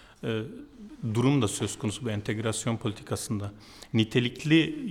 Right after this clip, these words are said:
göçmenler var ve nitelikli olmayan göçmenler şeklinde bir ayrım var. Yani vergi verenlerin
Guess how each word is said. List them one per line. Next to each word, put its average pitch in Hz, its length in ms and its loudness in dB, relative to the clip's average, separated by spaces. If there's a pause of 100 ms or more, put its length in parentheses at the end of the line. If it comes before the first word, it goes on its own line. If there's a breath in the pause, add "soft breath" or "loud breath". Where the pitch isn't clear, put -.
göçmenler 127 580 2
var 180 280 2
ve 123 100 4
nitelikli 131 440 0
olmayan 135 380 4
göçmenler 123 600 2
şeklinde 131 460 -2
bir 120 60 2
ayrım 117 360 0
var. 98 140 -4 (360 loud breath)
Yani 110 240 0
vergi 127 380 6
verenlerin 143 800 6